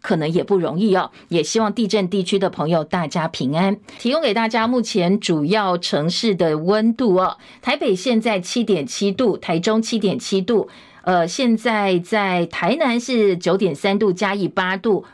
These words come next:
高雄十点七度，宜兰八点五度，花莲十三度，台东十五度，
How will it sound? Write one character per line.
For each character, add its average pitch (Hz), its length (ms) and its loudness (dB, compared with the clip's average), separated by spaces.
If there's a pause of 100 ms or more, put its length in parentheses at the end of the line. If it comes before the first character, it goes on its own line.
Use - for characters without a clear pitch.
高 240 200 0
雄 180 280 -2
十 160 220 -2
点 165 240 0
七 185 260 0
度， 190 260 0 (280)
宜 214 100 2
兰 226 240 0
八 320 180 -2
点 214 240 2
五 165 140 2
度， 190 180 2
花 202 180 -2
莲 170 180 -2
十 165 160 -4
三 208 200 0
度， 220 160 2
台 156 200 -2
东 190 180 2
十 190 180 -2
五 180 160 4
度， 202 300 0